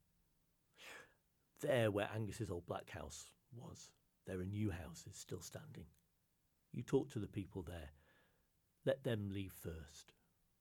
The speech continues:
And have a look at the seat of the chair or the back of the bench they've been sitting on. And as if it, if it's damp, as if a wave had come up from the shore and brushed it,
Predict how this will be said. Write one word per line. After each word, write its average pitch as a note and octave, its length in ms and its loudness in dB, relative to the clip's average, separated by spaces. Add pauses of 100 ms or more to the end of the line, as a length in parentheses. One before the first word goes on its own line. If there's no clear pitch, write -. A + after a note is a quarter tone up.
(360)
And G2+ 100 -6
have C3 140 10
a C3+ 40 10
look C3 200 8
at C#3+ 80 4
the B2 60 -2
seat - 320 4
of C3 80 4
the B2 100 2
chair B2+ 360 6
or A#2 100 6
the G2+ 80 4
back - 260 -2
of A#2+ 80 2
the G#2 60 2
bench A2 420 0
they've G2 200 0
been F#2+ 140 -4
sitting - 400 -6
on. C#2+ 140 -8 (920)
And G2+ 100 0
as A2+ 120 2
if A#2+ 60 2
it, - 60 -4 (160)
if - 160 2
it's E3 220 0
damp, F2 340 0 (440)
as - 60 -4
if F#2 80 0
a G#2 60 6
wave B2+ 340 10
had - 120 -2
come G#2+ 140 2
up F#2+ 120 0
from G2 160 -8
the F2 60 -2
shore G2 300 4
and E2+ 120 -4
brushed - 320 -4
it, - 180 -10